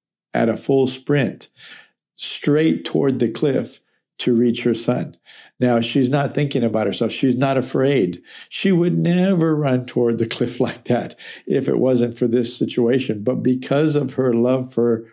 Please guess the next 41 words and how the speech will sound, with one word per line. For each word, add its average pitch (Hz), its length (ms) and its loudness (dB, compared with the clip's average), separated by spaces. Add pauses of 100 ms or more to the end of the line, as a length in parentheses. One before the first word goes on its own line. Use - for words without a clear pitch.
her 131 180 2
son, 139 500 -2 (400)
she - 320 0
is 131 260 0
so 170 280 2
not 139 420 0
afraid 127 560 2
of, 117 260 -2
for 117 140 2
herself. 120 760 -2
She's - 480 0
only 143 420 2
thinking 110 400 -2
about 107 260 0
him. 101 400 0 (300)
And 113 200 2
that 123 220 0
love 139 360 2
just 117 360 -2
throws 131 400 2
out 123 240 0
all 117 320 0
the 123 100 0
fear. 113 480 0 (220)
And 120 180 0
she 117 200 -2
does 131 500 2
what 120 160 0
she 120 180 -2
normally 120 380 0
would 110 200 0
not 117 260 -2
do, 113 140 2
run 117 320 2
straight 127 480 0
toward 123 280 0
the 123 80 0
cliff 123 400 -2
to 107 100 0
grab 117 460 0
him 110 400 -6